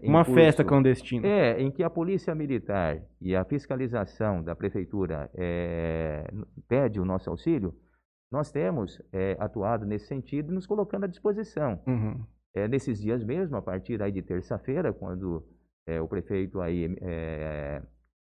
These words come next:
Speaker 1: baixou um decreto, né, estabelecendo novo regra-, novo regramento que deveria se fazer diante desse lockdown, ah, nós aduímos esse propósito, ele nos co-, contactou, e também eu peguei até colega de trabalho e,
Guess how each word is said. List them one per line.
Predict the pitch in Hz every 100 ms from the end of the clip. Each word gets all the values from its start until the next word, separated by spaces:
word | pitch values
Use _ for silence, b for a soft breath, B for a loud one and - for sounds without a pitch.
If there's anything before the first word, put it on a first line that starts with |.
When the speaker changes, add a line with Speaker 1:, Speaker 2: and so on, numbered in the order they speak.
| _
Speaker 1:
baixou | 92 - 92
um |
decreto, | 123 139 190 185 104
né, | 85 113 143
estabelecendo | - 92 95 92 101 92
novo | 90 87
regra-, | 85 101 107
novo | - 92 90
regramento | 90 123 131 135 -
que |
deveria | 107 92 92 95
se | - - _ _ _ -
fazer | 87 95 107
diante | 98 92 92
desse | 90 -
lockdown, | 85 - 113 135 170 - _ _ _ _ _
ah, | 104 107 110
nós | 113 107
aduímos | 123 127 160 101
esse | 92 104
propósito, | 92 80 - 151 165 165 - 120
ele | 104 101
nos | 95 90
co-, | - -
contactou, | 98 85 82 - 139 156 - _ _ _ -
e | 175 220 311 285
também | 180 156 240 220
eu | 127
peguei | 120 104 110 185 185 120
até | 95 151 175
colega | 123 101 135 107
de | 90
trabalho | 87 85 90 170 160 117
e, | 98